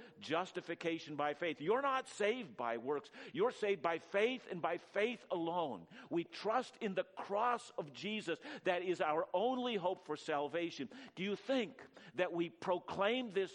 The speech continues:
so loudly for any other reason than this was being denied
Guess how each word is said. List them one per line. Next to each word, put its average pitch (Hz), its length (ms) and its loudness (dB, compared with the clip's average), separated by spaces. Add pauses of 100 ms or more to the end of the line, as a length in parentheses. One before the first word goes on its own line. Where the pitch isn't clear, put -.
so 156 140 0
loudly 147 760 -2 (1080)
for 147 200 -2
any 196 280 2
other 156 220 0
reason 139 440 -4
than 120 240 0 (100)
this - 360 -4 (180)
was 135 240 -2
being 135 460 -2
denied 139 680 -2